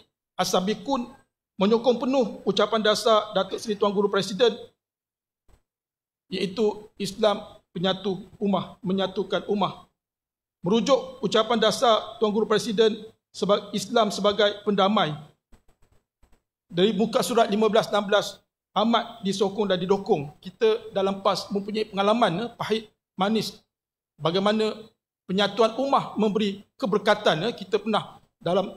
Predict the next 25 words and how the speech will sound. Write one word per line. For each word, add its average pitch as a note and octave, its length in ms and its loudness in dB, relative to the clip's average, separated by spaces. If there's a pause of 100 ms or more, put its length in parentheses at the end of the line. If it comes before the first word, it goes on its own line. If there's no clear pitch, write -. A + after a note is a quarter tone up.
(260)
tahun G3+ 240 4
lima F#3 160 0
puluhan, G#3+ 480 0 (580)
eh, F#3+ 220 -10
besar, G3+ 240 2 (320)
mempunyai G3 560 -2
kerjasama G3+ 520 0
dengan F#3+ 160 0
parti F#3+ 320 -4 (120)
negara. F#3 600 0 (520)
Eh, F#3+ 120 -10 (280)
tahun G#3 240 4
tujuh G#3 240 0
puluh G3+ 200 4
tiga G#3 360 2
dan G3+ 160 2
tujuh G3 200 -2
puluh G3+ 200 0
lapan G3+ 240 0 (400)
dengan G#3 320 -4 (160)
Perikatan G3+ 320 -2
Nasional, F#3+ 480 -2 (720)
dengan F#3+ 320 -2
Barisan F#3+ 320 2
Nasional, F#3+ 560 0